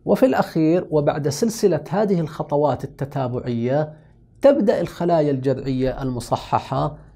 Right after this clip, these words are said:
بإنتاج خلايا مثيلة لها، هذا طبعا في حال لم يحدث أي خطأ تركيبي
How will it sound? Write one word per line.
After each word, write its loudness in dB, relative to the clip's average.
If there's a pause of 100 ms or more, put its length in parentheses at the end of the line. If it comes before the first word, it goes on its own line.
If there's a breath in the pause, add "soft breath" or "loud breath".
بإنتاج 2
خلايا 2
مثيلة -2
لها، -4 (320 soft breath)
هذا 2
طبعا 2 (280 loud breath)
في 0
حال 6 (180)
لم 6
يحدث 0 (100)
أي 2
خطأ -6
تركيبي -2